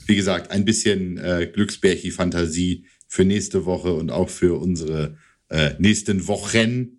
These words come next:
wenn denn die N F L richtig losgeht. In dem Sinne, Jungs, es war mir, äh, ein inneres Vergnügen.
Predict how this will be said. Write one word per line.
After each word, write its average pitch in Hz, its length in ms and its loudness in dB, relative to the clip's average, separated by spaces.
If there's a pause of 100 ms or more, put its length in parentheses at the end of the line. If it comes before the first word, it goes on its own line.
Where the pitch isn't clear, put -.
(160)
wenn 95 160 4
denn 95 160 2
die 90 120 -2
N 82 160 0
F 82 160 -4
L 80 160 0
richtig 76 320 -6
losgeht. - 420 -2 (220)
In 135 100 6
dem 147 180 2
Sinne, 123 240 -2
Jungs, 120 280 0
es 107 200 -8
war 120 120 4
mir, 113 320 0
äh, 98 260 -4 (140)
ein 95 200 2
inneres 92 340 -2
Vergnügen. 78 500 -2